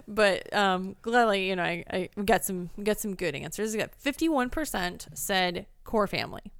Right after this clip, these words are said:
So, like, you and your kids plus spouse, significant other, if you have one.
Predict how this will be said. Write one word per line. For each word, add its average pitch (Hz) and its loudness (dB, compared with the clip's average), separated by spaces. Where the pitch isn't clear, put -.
So, 170 2
like, 147 0
you 233 2
and 247 4
your 202 -2
kids 208 2
plus 190 0
spouse, 175 4
significant - -4
other, 165 -2
if 165 -8
you 180 -6
have 156 -8
one. 117 -6